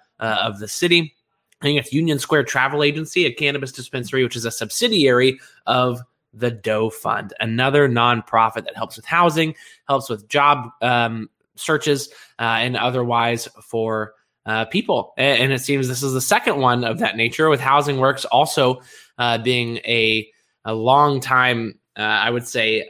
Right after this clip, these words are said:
uh, it helps <laughs> with similar issues. Uh, sorry for my wording there. Uh, but they also own a chain of thrift stores. Housing Works is a cool, unique company that I've,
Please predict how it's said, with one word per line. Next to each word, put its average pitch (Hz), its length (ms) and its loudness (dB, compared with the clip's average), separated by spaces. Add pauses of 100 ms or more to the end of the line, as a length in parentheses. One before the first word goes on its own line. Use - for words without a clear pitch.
uh, - 60 -14 (340)
it 110 240 -8
helps - 520 -4 (200)
<laughs> - 140 -10
with - 200 2
similar 147 800 2
issues. 120 600 0 (320)
Uh, 113 220 2
sorry 123 260 4
for 117 80 -8
my 110 120 0
wording 131 320 4
there. 127 260 0 (240)
Uh, 123 200 2
but 139 120 2
they 233 140 4
also 135 460 4
own 139 180 2
a 151 80 0
chain 151 260 -2
of 196 100 -4
thrift - 240 -2
stores. 110 420 -2
Housing 247 360 -2
Works 208 280 -4
is 156 140 0
a 143 80 0
cool, 170 280 0
unique 131 360 -2
company 110 380 -4
that 110 140 -2
I've, 110 200 -6